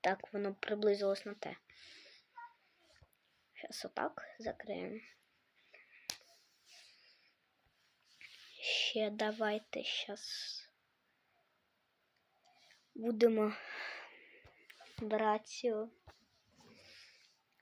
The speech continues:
ці. Вроді тут. М, я хочу от ті от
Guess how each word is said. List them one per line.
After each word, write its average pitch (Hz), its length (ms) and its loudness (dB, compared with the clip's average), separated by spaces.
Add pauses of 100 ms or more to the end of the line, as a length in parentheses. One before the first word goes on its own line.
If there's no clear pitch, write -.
(460)
ці. 175 600 -2 (2000)
Вроді 233 360 6
тут. - 260 -4 (600)
М, 214 520 6
я 240 140 6
хочу 311 340 6
от 294 200 4
ті 285 140 4
от 277 220 8